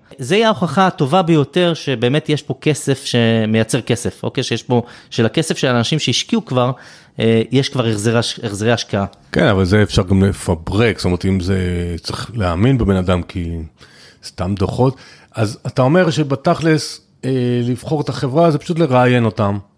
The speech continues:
Speaker 2: להרגיש, לראות שהמודל העסקי הגיוני, כי אני יודע שיש חברות שמבקשות one time תשלום, יש כאלה שהן רוצות גם בשוטף,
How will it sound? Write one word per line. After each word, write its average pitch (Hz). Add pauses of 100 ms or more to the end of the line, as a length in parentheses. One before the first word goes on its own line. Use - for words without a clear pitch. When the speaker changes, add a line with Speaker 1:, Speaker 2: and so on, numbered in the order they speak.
(460)
Speaker 2:
להרגיש, 113
לראות 123
שהמודל 127
העסקי 120
הגיוני, 107
כי -
אני 120
יודע 135
שיש 120
חברות 120
שמבקשות 117
one 104
time 101
תשלום, 98
יש 92
כאלה 107
שהן 101
רוצות 101
גם 101
בשוטף, 98